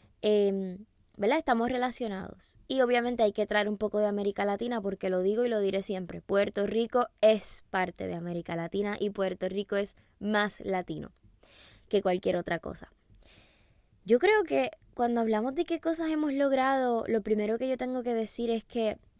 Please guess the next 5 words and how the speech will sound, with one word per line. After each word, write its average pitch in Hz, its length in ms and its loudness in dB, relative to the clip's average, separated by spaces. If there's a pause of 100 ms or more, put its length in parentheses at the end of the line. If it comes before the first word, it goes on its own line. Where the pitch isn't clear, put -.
logramos 208 420 2
que 247 120 -4
exista 202 520 -6 (840)
procedimiento 196 680 -2
legislativo. 185 640 -6